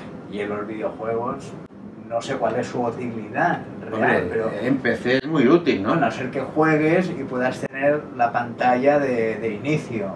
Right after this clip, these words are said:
Speaker 1: por ejemplo, para, para ir cambiando, ir cambiando el sonido, ir cambiando cosas.
Speaker 2: Sí, no, multipantalla es una pantalla externa. O sea, es lo que te he dicho, no son ventanitas,
Speaker 1: Ujú.
Speaker 2: eh, al, al lado de la misma pantalla. Multipantalla es que tienes una pantalla principal en una cosa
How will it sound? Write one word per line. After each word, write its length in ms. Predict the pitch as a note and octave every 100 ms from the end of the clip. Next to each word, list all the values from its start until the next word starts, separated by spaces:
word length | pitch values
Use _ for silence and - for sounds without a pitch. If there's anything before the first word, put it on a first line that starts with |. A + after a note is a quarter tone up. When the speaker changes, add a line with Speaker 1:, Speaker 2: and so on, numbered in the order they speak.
| F2
Speaker 1:
por 120 | G2+
ejemplo, 400 | F#2+ G2+ G2+ F#2+ F#2+ G2
para, 460 | G2+ G2 F#2 F2 F2+ - - - - -
para 160 | G2+
ir 100 | G2
cambiando, 1300 | A2 G#2+ A2 G#2+ G#2+ G#2+ G#2 G2+ G#2 G2+ G2 G2 F#2+ - - -
ir 120 | - -
cambiando 280 | G2 E2
el 40 | F2
sonido, 480 | B2 D#3+ D3+ C#3+ A#2
ir 60 |
cambiando 420 | A2+ A2+ A2+ A2+ G#2
cosas. 400 | C3+ - B2+ -
Speaker 2:
Sí, 60 |
no, 140 | A2 F2+
multipantalla 600 | C3 C3+ D3+ D#3+ G3+ F#3+
es 60 |
una 140 | D3+ C3+
pantalla 300 | A2 A2 F#2
externa. 420 | - - - - - - - - - - - - -
O 20 | -
sea, 140 | G2
es 140 | G#2+
lo 100 | B2+
que 100 | B2+
te 60 | G#2+
he 20 |
dicho, 160 | F2+ -
no 80 | A2+
son 180 | C3+ C#3+
ventanitas, 720 | C3 A#2+ A2+ A#2+ C3+ F3+ G3
Speaker 1:
Ujú. 500 | - - B2 G#2 G#2+ A2+
Speaker 2:
eh, 280 | A2+ A2
al, 460 | G#2+ G#2 G#2 G#2 G#2
al 160 | A2+ A2+
lado 180 | B2 A#2+
de 140 | A#2
la 100 | A2
misma 240 | G#2+ G2+
pantalla. 260 | F#2 F#2 F#2
Multipantalla 560 | G2+ - - C3 E3+ D3+
es 60 |
que 80 | A#2+
tienes 240 | C#3 C3+
una 140 | A#2+ A#2
pantalla 300 | G#2 G2+ G2+
principal 340 | G2+ F#2 A2+
en 80 | A2
una 180 | G2+ F#2+
cosa 240 | - B2+